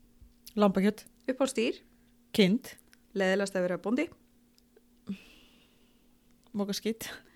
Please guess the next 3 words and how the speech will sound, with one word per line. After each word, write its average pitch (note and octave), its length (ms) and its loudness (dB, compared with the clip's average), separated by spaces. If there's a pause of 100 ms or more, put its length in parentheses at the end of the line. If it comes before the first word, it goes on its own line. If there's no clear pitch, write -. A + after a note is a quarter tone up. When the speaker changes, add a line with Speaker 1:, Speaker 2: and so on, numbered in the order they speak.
(120)
Speaker 2:
Skemmtilegast? - 720 -4 (1120)
Speaker 1:
Smala. F#3+ 340 2 (840)
Speaker 2:
Uppáhaldsdrykkur? F#3 840 -10